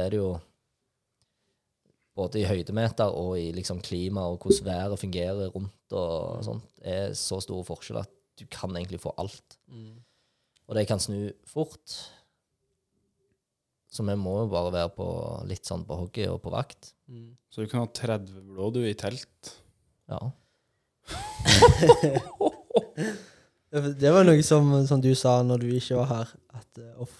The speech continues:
Speaker 3: Ja, det tror jeg hadde vært min største frykt, det greiene. Jeg skulle ikke sove i telt.
Speaker 2: I
Speaker 3: Altså, hvor lang tid skal du bruke over?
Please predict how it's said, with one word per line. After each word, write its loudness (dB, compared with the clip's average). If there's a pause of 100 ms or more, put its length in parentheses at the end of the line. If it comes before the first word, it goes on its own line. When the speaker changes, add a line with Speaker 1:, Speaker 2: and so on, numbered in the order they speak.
(140)
Speaker 3:
Ja, -4
det 0
tror -2
jeg 2
hadde 2
vært -6
min -6
største -8
frykt, -14
det -6
greiene. -6
Jeg -6
skulle -14
ikke -8
sove -4
i -14 (100)
telt. -10
Speaker 2:
I -2
Speaker 3:
Altså, 2
hvor 6
lang 2
tid -6
skal 0
du -4
bruke 0
over? 0